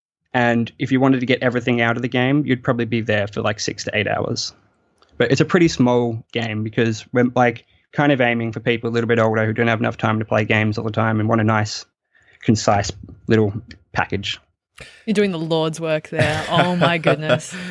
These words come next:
Speaker 3: Now, uh, I briefly, we briefly had a chat to you last year at pax Oz, uh, in twenty sixteen. What has changed between that appearance and your appearance at this year's pax Oz?
Speaker 1: Uh, quite a lot, actually.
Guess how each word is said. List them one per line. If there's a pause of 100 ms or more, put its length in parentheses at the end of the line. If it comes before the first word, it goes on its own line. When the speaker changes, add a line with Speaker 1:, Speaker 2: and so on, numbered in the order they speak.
(260)
Speaker 3:
Now,
uh,
I
briefly,
we
briefly
had
a
chat
to
you
last
year
at
pax
Oz,
uh,
in
twenty
sixteen.
What
has
changed
between
that
appearance
and (300)
your
appearance
at
this
year's
pax
Oz? (1300)
Speaker 1:
Uh,
quite
a
lot,
actually.